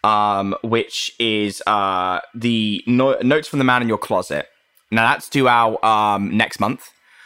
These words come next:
and, um, you've got two prior collections, which are, uh, Fifty Shades of Purple, um, <laughs> amazing name, um, and Your Dreams Taste Like Candy. Now, when we spoke before, um, obviously that,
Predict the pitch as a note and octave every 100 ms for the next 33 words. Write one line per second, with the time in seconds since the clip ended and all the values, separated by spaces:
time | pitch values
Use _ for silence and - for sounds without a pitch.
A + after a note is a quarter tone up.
0 | - - A#2 A2+ A2+ - A#2 A2+ A#2 A#2+
1 | C3+ - F3+ - D#3 C#3 - B2 - -
2 | G#2 G2 - A2 - - G#2+ G#2 G2+ -
3 | - - G#2+ G#2 E3 D#3+ D3 D3 C3+ A#2+
4 | - A2+ G#2 B2 E3+ E3 _ - G#2+ G2
5 | G2 F#2+ - - - - - - - -
6 | - - - - D3 - C3+ - - -
7 | A2+ B2 B2 A#2+ A2 G#2+ G2 C3 C#3+ -
8 | - B2 A#2+ A#2 A#2 A#2 B2+ B2 A#2 A2+
9 | C3 B2 C#3 B2+ B2 B2 A#2 A2+ - A2
10 | G2+ F#2 F#2+ A2+ G#2+ A#2 B2 B2 - B2
11 | A#2+ A2+ A2 G#2+ G#2 - - - G#2+ G2+
12 | F2+ F2+ G2+ - G#2 F#2 F2